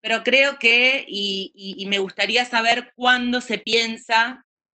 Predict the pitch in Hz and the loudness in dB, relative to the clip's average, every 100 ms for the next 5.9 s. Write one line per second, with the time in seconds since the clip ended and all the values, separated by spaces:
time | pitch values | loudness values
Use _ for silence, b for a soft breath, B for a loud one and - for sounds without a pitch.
0 | _ _ - 202 214 226 240 220 202 208 | _ _ -4 0 0 0 -4 0 2 2
1 | 208 214 233 240 233 196 185 - 190 190 | 0 2 2 2 0 0 -6 -6 -4 -2
2 | 185 - 226 233 - 196 190 214 - 214 | -4 -2 -2 -2 -4 -4 -4 -6 -6 -6
3 | 202 185 180 185 175 170 170 170 175 - | -6 -8 -8 -8 -6 -6 -6 -6 -6 -4
4 | 262 262 254 247 196 185 196 185 170 175 | 0 2 2 0 -2 -2 -2 -4 -6 -12
5 | 170 180 180 208 220 220 220 226 - | -8 -6 -2 0 2 2 0 -2 -8